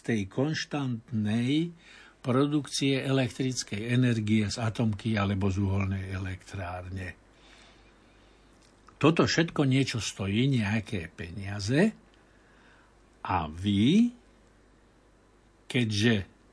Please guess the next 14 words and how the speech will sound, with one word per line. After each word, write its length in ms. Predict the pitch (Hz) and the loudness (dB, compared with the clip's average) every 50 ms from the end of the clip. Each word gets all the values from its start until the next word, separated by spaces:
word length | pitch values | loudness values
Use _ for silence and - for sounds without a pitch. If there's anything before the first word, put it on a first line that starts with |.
| _ _ _ _ _ - - 90 | _ _ _ _ _ -10 -6 -2
nainštalujete 1400 | 104 107 117 147 185 - - 185 175 165 143 - - - - 123 117 110 110 107 104 101 101 98 - - 104 | 0 4 4 4 4 4 4 4 6 6 4 4 0 -2 -2 -2 -2 -2 -2 -2 -2 -4 -4 -6 -8 -12 -12
si 220 | - - - - - - - - - - - - - - - - _ - | -12 -12 -12 -12 -14 -16 -20 -20 -20 -20 -20 -20 -20 -20 -20 -16 _ 0
energeticky 1120 | 143 170 196 202 190 185 175 165 170 165 170 - 165 147 - - - - - 139 143 - | 4 6 6 6 6 4 2 2 0 0 0 -2 -4 -4 -4 -4 -6 -4 -4 -4 -4 -4
efektívnejšiu 1900 | - 180 190 165 - 180 170 - - - - - 135 131 127 120 113 104 101 110 117 120 120 120 113 107 98 - - - - 120 113 107 95 92 92 - - | -2 0 0 0 2 0 0 -2 -2 -6 -4 0 2 4 4 4 4 2 0 2 2 4 4 4 4 2 0 -2 -4 -2 0 2 2 2 0 -2 -8 -10 -8
technológiu, 1700 | 113 95 92 - - - - 98 101 107 107 98 98 98 98 98 98 98 104 98 92 95 101 104 104 101 107 110 117 131 151 190 247 - - - - - - - - - - - - | -8 -8 -6 -8 -8 -6 -6 -4 -4 -4 -4 -2 -2 -2 -2 -2 -2 -4 -4 -4 -4 -4 -2 -2 -2 -4 -4 -4 -2 0 0 0 0 -2 -6 -14 -20 -20 -20 -20 -20 -20 -20 -12 -4
že 160 | - 101 120 | 0 2 2
spotrebujete 960 | 113 - - - 175 185 175 202 190 170 156 160 156 151 147 131 - 127 113 | 2 2 2 2 2 4 4 4 4 4 6 4 4 4 2 0 -2 -2 0
menej 480 | 117 139 170 180 170 156 131 123 135 135 | 2 2 4 4 4 2 2 0 0 0
elektrickej 720 | 135 131 123 - - 127 127 120 - - - 101 101 107 | 0 0 -2 -2 -2 -2 -2 -2 -2 -4 -6 -6 -6 -4
energie, 640 | 113 120 131 135 135 135 135 135 143 151 156 160 165 - - - - - - - - - - - - - - | 0 0 2 2 2 2 2 4 4 4 4 2 0 -4 -8 -16 -20 -20 -20 -20 -20 -20 -20 -20 -20 -20 -2
tak 160 | - 147 156 170 | 2 4 4 4
vám 240 | 180 165 131 123 117 151 | 4 4 2 2 2 0
ostanú 580 | 160 160 - - 190 185 180 160 127 98 92 | 0 0 0 0 0 0 2 2 0 0 0
peniaze, 880 | - 113 123 127 131 135 139 143 143 143 135 143 147 151 156 160 156 | 2 2 2 4 4 2 2 0 0 0 0 2 2 4 2 2 0